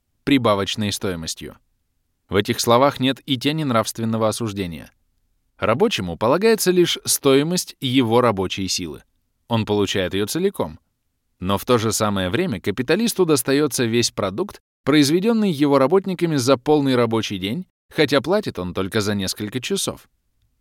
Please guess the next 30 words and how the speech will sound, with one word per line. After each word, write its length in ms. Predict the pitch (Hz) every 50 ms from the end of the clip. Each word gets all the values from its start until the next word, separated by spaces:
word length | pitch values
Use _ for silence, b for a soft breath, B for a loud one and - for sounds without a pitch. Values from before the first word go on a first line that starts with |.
| _ _ _ _
Значит, 500 | - 87 92 104 101 - - 104 - -
когда 320 | _ - 107 101 98 107 104
капиталист 640 | - 107 90 - 92 90 107 104 104 101 - - -
продает 440 | - 98 98 92 95 95 95 95 -
свою 240 | - 95 95 95 87
продукцию, 680 | - 98 120 185 226 - - - - - 62 - _ _ _ _ _ _ _ _ _ _ _ _
он 160 | - - 190 226
может 300 | 240 240 208 180 196 175
назначать 560 | 185 165 139 143 147 139 - 139 127 113 -
цену, 320 | - - 113 117 160 196 185
равную 400 | 147 147 156 175 185 185 180 147
ее 260 | 131 131 123 135 139
истинной 520 | - - 117 104 - - 113 110 107 104
стоимости, 560 | - - - 98 101 123 175 180 - 226 208 - _ _ _
и 120 | 240 262
тем 200 | - - 247 233
не 120 | 226 220 208
менее 280 | 202 208 202 202 196
получать 480 | 170 160 156 147 135 123 - 123 120 -
прибыль. 380 | - - 85 78 71 67 - _ _ _ _ _ _ _ _ _ _ _ _ _ _ _ _ _
И 140 | _ 113 117
только 300 | - 117 101 92 - 90
потому, 380 | - 87 82 82 90 120 185 214
что 180 | - - 131
он 100 | 143 147
оплатил 460 | 143 131 117 120 117 - 143 143 135 127
не 180 | 123 135 139
все 220 | 120 - - 127 113
рабочее 480 | 104 98 98 101 98 - - 95 85
время, 320 | 82 92 107 143 196 190